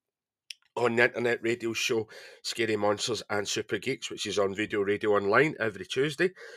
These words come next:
So for this episode, I thought I'll give you a little taste of that show, and,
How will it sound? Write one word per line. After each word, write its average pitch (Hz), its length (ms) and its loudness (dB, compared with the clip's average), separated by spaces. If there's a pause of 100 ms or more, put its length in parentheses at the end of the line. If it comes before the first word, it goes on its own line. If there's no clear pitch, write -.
(760)
So 233 120 2
for - 140 2
this 247 240 4
episode, 202 600 8
I - 40 -2
thought 170 180 2
I'll 175 80 4
give 160 200 8
you 151 80 8
a - 0 -
little 139 220 4
taste - 360 -4
of 123 160 2
that 117 240 0
show, 139 400 2 (360)
and, 160 220 -8